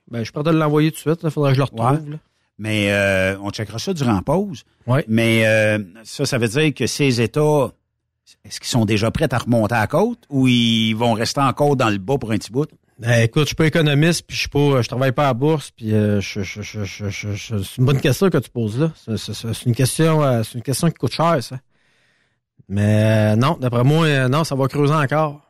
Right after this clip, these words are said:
Speaker 1: Puis je vais pas être pessimiste.
Speaker 2: On dit
Speaker 1: Je,
Speaker 2: salut à
Speaker 1: je,
Speaker 2: Monica.
Speaker 1: je suis juste réaliste.
Speaker 2: Ouais. Il y a certains gestionnaires qui pensent que,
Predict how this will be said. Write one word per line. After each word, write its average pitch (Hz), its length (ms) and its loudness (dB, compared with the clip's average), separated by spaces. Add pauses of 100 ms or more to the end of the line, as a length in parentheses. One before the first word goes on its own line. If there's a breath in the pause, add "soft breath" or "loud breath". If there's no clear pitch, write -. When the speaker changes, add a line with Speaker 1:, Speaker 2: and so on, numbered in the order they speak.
Speaker 1:
Puis 113 100 -4
je 104 80 -2
vais 135 40 4
pas 165 100 0
être 147 100 -4
pessimiste. - 760 -2 (1700)
Speaker 2:
On 92 140 -8
dit 104 80 -8
Speaker 1:
Je, 110 100 0
Speaker 2:
salut 110 200 2
à - 20 4
Speaker 1:
je, 101 60 2
Speaker 2:
Monica. 98 440 -4
Speaker 1:
je - 60 -18
suis 131 100 -2
juste 143 220 2
réaliste. 127 540 0 (380)
Speaker 2:
Ouais. 104 260 0 (720)
Il 117 80 -4
y - 40 0
a 127 120 0
certains 139 680 0
gestionnaires 117 600 0
qui - 120 -16
pensent 120 420 0
que, 92 500 -2